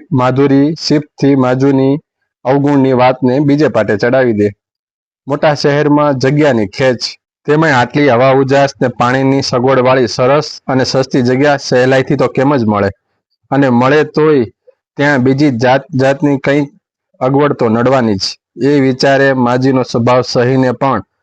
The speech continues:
અહીં જ રહેવું એવું મેં મનોમન નક્કી કર્યું. પણ માજી મારી ધીરજની કસોટી કરવા જાણે કટિબદ્ધ થયા. એક સાંજે જમ્યા પછી ફરવા જવાનું મન થયું,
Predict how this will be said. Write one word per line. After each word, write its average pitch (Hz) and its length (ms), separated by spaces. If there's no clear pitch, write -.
અહીં 143 240
જ 123 100
રહેવું 131 460
એવું 135 300
મેં 135 140
મનોમન 131 380
નક્કી 120 360
કર્યું. 120 280
પણ 156 200
માજી 139 500
મારી 139 280
ધીરજની 139 480
કસોટી 135 420
કરવા 139 300
જાણે 127 400
કટિબદ્ધ 139 440
થયા. 107 240
એક 143 200
સાંજે 139 420
જમ્યા 131 360
પછી 131 520
ફરવા 143 280
જવાનું 131 360
મન 127 200
થયું, 117 300